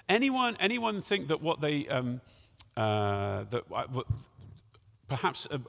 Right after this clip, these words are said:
was anyone that when you, when you s-, began to speak, it actually wasn't a prayer, it was actually like a full-on prophecy? Anyone find that? No? Any of you find, any of you sense, though, that what you were praying, you think, "Well, actually, this was,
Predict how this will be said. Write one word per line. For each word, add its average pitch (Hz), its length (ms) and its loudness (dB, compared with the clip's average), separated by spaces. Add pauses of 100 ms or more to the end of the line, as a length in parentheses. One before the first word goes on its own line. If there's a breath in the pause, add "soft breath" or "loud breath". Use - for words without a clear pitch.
(100)
was 147 140 2
anyone 185 280 0
that 139 140 -2
when 135 120 2
you, 127 220 0
when 127 160 0
you 123 80 -2
s-, - 140 -6
began - 280 -2
to - 120 -8
speak, 127 240 -2
it - 20 -2
actually 123 300 -4
wasn't 123 260 -2
a 95 40 -6
prayer, 120 320 -2
it 90 80 -6
was 98 120 -2
actually 113 280 -4
like 101 180 -4
a 98 40 -8
full-on 98 320 -4
prophecy? 90 480 -6 (1200)
Anyone 117 260 -6
find 120 280 -8
that? 147 100 -10 (1700 soft breath)
No? 117 200 -6 (720 soft breath)
Any 165 180 4
of 156 100 6
you 156 120 0
find, 151 400 0
any 160 180 2
of 135 80 -2
you 143 80 -2
sense, 135 300 -2
though, 123 120 -2
that 117 80 -2
what 127 140 -4
you 123 120 -4
were 113 80 -2
praying, 120 380 -4
you 101 100 -4
think, 110 180 -8
"Well, 117 120 -6
actually, 123 240 -12
this 110 160 -10
was, 98 200 -8